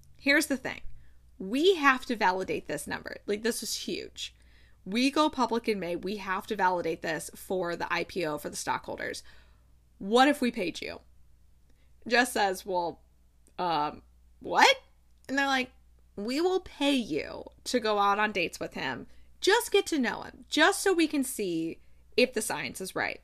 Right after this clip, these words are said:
She says, "Well, okay, well, how much are we talking?" Brandon says, "Ten thousand dollars a month." <laughs> She says, "And what, what? Like, w-,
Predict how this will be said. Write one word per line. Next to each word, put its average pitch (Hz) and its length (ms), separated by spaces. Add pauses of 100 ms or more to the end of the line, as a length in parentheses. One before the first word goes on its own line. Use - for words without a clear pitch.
(480)
She 247 160
says, 233 300
"Well, 202 500 (760)
okay, 196 180
well, 202 160
how 214 100
much 208 180
are 214 40
we 196 100
talking?" 269 480 (640)
Brandon 262 220
says, 226 160
"Ten 214 200
thousand 196 280
dollars 175 280
a 185 40
month." 175 360 (160)
<laughs> - 40 (1600)
She 339 180
says, 311 220
"And 240 320 (480)
what, 226 260
what? 269 520
Like, 254 280 (220)
w-, - 160